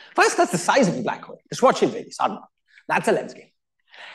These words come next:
Second, there's the thickness of the event horizon, the distance beyond the event horizon that you have to be in order to actually see that you've got a black hole. That's R naught by D. So there are two effectively different length scales.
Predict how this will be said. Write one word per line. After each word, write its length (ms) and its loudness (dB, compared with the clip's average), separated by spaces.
Second, 420 2
there's 140 2
the 120 2
thickness 640 2
of 100 -4
the 100 0
event 220 -8
horizon, 260 -18
the 80 4
distance 540 2
beyond 640 4
the 80 6
event 220 4
horizon 380 2
that 120 -6
you 60 -4
have 120 -16
to 60 -8
be 320 -2
in 60 0
order 520 2
to 160 2
actually 280 2
see 240 2
that 140 0
you've 160 -4
got 140 2
a 20 0
black 220 -2
hole. 160 -6
That's 220 2
R 140 4
naught 200 2
by 120 0
D. 240 -10
So 80 -2
there 100 8
are 100 0
two 140 6
effectively 500 2
different 280 -2
length 220 -2
scales. 340 -20